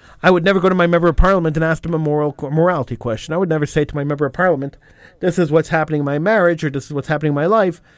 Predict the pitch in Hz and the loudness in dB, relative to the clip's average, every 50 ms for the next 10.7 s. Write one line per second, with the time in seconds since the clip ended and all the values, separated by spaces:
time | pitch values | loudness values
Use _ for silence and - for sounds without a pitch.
0 | _ _ - - - 143 151 151 147 - - 170 139 160 139 151 151 147 151 151 | _ _ -20 -10 -6 -2 -2 -2 -2 -2 -4 -4 -2 -2 -2 -2 -2 0 0 -2
1 | 139 - - 170 160 131 - - 131 123 123 131 131 - - - 165 - - - | 0 0 0 0 0 0 -2 -6 -10 -8 -8 -10 -10 -8 -8 -8 -8 -8 -10 -16
2 | - - _ _ _ _ _ _ _ _ _ _ _ _ _ _ _ _ _ _ | -20 -20 _ _ _ _ _ _ _ _ _ _ _ _ _ _ _ _ _ _
3 | _ _ _ - 139 147 135 160 160 160 156 156 180 175 147 147 135 165 156 123 | _ _ _ -8 -6 -2 0 0 0 0 0 2 2 2 2 0 -2 -4 -4 -4
4 | 101 82 - - - - _ _ _ _ _ _ _ 151 180 185 156 180 165 160 | -6 -10 -16 -20 -20 -20 _ _ _ _ _ _ _ -2 0 2 2 2 2 2
5 | 139 127 123 127 135 160 220 226 185 160 160 160 165 175 180 170 147 131 147 143 | 0 -2 -6 -8 -4 0 0 0 0 0 0 0 0 0 -2 -2 -2 -2 -2 0
6 | 143 131 131 135 - 143 131 - - - - - 139 135 131 135 131 123 - - | 0 0 0 -2 -2 -4 -6 -6 -8 -12 -8 -4 -2 0 0 0 -2 -4 -4 -2
7 | - 147 147 131 - - 131 147 185 208 156 - - _ _ _ _ _ _ _ | 0 0 0 0 0 -4 -4 -4 -4 -4 -6 -6 -10 _ _ _ _ _ _ _
8 | _ _ _ _ _ _ _ _ _ _ _ _ _ _ _ _ - - - 135 | _ _ _ _ _ _ _ _ _ _ _ _ _ _ _ _ -20 -12 -4 0
9 | 160 165 151 - - - 156 170 175 208 240 247 170 151 143 131 123 147 156 156 | 0 0 0 -2 -6 -6 -2 0 2 2 2 2 0 0 -4 -6 -6 -6 -6 -8
10 | 156 - 165 165 165 156 170 175 190 190 185 165 151 - | -8 -4 -4 -4 -2 -2 -2 -2 -2 -2 -2 -4 -6 -12